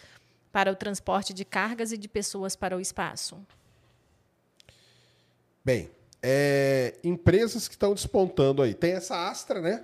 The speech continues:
Speaker 2: Que é uma empresa nova. Tem a Rocket Lab, né? Não podemos esquecer. A Rocket Lab já, hoje ela completou a trigésima,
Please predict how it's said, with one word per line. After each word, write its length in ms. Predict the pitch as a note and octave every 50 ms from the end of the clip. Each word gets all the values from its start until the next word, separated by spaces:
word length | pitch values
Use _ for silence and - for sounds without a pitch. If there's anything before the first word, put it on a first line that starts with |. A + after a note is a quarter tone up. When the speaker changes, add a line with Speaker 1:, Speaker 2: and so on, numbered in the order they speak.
| - - _
Speaker 2:
Que 80 | -
é 20 | C3+
uma 120 | C3 C3
empresa 360 | B2+ - A#2+ B2 B2+ C3 D3+
nova. 300 | E3 D#3+ D#3 E3 E3+ F3+
Tem 280 | E3+ - - G#3 A#3 A3
a 100 | F3+ C#3
Rocket 420 | A#2 C3 C3+ C3 - - - - -
Lab, 440 | D#3+ D3+ D#3 E3+ F3 F3+ G#3 F#3 - - _ _ _ -
né? 160 | G#2+ G#2+ B2+
Não 80 | C#3+
podemos 360 | C3 - A#2+ G2 A2+ A2+ A2+ -
esquecer. 640 | - - B2+ A#2 - - B2 B2+ C#3 D3 D3 - - _ - - - - - _ _ -
A 60 | F#2+
Rocket 340 | G2 B2 A#2+ - - - -
Lab 280 | A2+ A#2+ B2+ B2 A2+ A2+
já, 260 | A2 B2+ B2 A#2+ - -
hoje 260 | B2+ C#3+ D3+ C#3+ D#3
ela 100 | C3+ C#3
completou 580 | - - C3+ C3 - C3+ A#2 - - C#3 C3+
a 380 | B2+ B2 B2 A#2+ A2+ G#2+ G2 G2 - - - - _ _ _ _
trigésima, 1400 | - D3 D3 C#3+ B2+ G#2 B2 C#3+ D#3 F#3+ G3+ F#3 - G3+ F#3+ F#3+ F3+ F3 E3+ E3 D#3+ D3 C#3+ C3+ B2 A2+ G#2 F#2